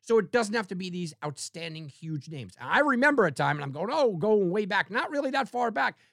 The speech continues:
six, seven years ago, you got two aces. You might have had a six line out there.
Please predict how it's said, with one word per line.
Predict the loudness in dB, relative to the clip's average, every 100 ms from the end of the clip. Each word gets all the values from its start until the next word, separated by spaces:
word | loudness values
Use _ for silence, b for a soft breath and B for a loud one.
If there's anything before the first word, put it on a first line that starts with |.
| _
six, | _ -12 -2
seven | -2 0
years | -4 -4
ago, | 0 0
you | 0
got | -2 -2
two | 0 -2
aces. | -2 -4 -6
You | -4
might | -2 -2
have |
had | -2
a | -2
six | -4 -4 -6
line | -8 -8
out | -10
there. | -12